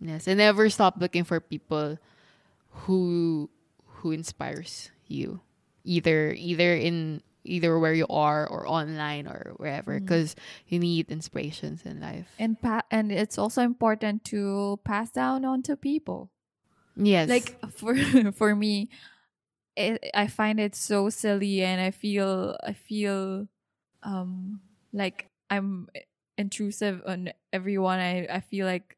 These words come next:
Speaker 2: no one really cares when I'm on Instagram and posting about art and talking why, why I like this curator or this certain exhibit, 'cause it's not a thing for everyone.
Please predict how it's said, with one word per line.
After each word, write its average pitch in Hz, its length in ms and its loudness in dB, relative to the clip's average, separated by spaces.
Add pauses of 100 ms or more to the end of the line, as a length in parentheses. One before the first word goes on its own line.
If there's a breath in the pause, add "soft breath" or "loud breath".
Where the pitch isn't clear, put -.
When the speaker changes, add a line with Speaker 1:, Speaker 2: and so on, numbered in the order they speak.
Speaker 2:
no 196 160 2
one 190 200 2
really 185 260 -2
cares 190 540 -2
when 185 220 -2
I'm 175 280 -4 (800)
on 196 160 -4
Instagram 190 680 -2
and 185 160 -4
posting 202 460 -2
about 180 500 -4
art 254 300 4
and 208 180 -2
talking 196 340 2
why, 185 400 2 (280 soft breath)
why 185 160 0
I 175 140 0
like 180 220 -4
this 185 240 -6
curator 233 720 0
or 190 160 0
this 190 320 -6 (220)
certain 208 420 -2
exhibit, 196 540 -2 (380 soft breath)
'cause 208 160 -2 (100)
it's - 260 -2 (160)
not 226 320 4 (380)
a 220 80 -2
thing 226 300 -2
for 226 200 2
everyone. 196 960 0